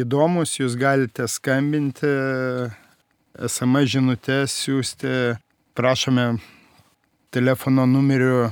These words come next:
aštuoni šeši penki nulis keturi devyni vienas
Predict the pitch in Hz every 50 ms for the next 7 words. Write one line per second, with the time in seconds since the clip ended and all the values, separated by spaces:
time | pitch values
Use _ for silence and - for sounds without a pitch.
0 | - _ _ _ _ _ _ _ _ _ _ _ - - 123 120 - - _ -
1 | 147 147 143 135 127 113 107 104 - _ _ - - - - 123 117 - - -
2 | 151 120 104 104 - _ _ _ - - 127 120 113 - - 123 117 107 101 110
3 | 135 165 202 233 247 214 - - - _ _ - - - _ _ _ _ - 127
4 | 123 - - 143 139 131 123 110 107 110 110 110 113 147 180 196 202 196 190 185
5 | - _ _ _ _ _ _ _ _ - 113 110 117 131 139 147 156 151 139 -
6 | -